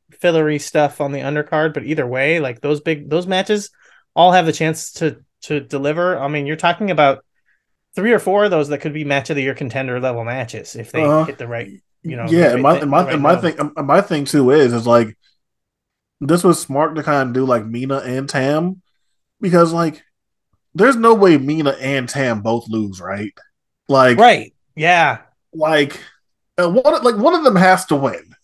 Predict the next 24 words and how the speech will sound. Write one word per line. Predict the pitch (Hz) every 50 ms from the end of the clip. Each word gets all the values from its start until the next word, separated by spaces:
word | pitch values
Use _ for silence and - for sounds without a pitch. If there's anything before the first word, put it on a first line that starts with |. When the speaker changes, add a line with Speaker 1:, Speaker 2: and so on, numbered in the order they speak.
| _ -
Speaker 2:
and | 180 196
I'm | 190 185
pretty | 175 - 277 269 269 220
sure | - - 180 180 180
it's | 170 165
Mina. | 143 135 139 151 165 185 214 226 _ _ _ _ _ _ _ _ _ _ _ _ -
But, | - 202
like, | 214 202 185 147
Speaker 1:
Yeah. | 139 135 131 113 _ _ _ _ _ _ _ _ _ _ _ _ _ _ -
Speaker 2:
I | - 190 185
feel | 185 - 226 254 254 247
like | 240 226 185 185
it's | 175 175 190
like, | 165 165 165
okay, | 170 - 170 151 147 147 143
like, | 143 139 123 -
oh, | 139 139 139 135 131
like, | 127 131 127 120
it | 131 131
sucks. | - - 135 131 131 131 131 -
Tam | - 139 131 131 131
isn't | 135 131 120
gonna | 127 127 127 123
win, | 120 117 117 113 117 113 113 113